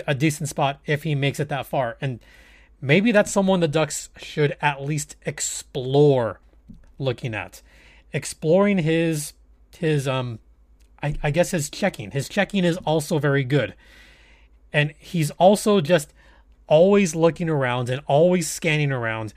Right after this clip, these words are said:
to see where his teammates are and to see where his, where the defense is. And that's another thing, talking about his hockey I Q,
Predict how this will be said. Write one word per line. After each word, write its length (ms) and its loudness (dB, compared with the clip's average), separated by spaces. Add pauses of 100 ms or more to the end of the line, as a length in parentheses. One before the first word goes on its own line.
(320)
to 140 -2
see 200 -2
where 180 0
his 160 -2
teammates 400 -4
are 260 -4
and 100 -4
to 80 -6
see 240 -2
where 240 2
his, 340 -4 (720)
where 140 2
the 60 0
defense 380 -4
is. 280 -14 (680)
And 200 0
that's 220 2
another 220 2
thing, 200 0
talking 240 -2
about 140 -2
his 120 -6
hockey 260 0
I 120 -2
Q, 320 -4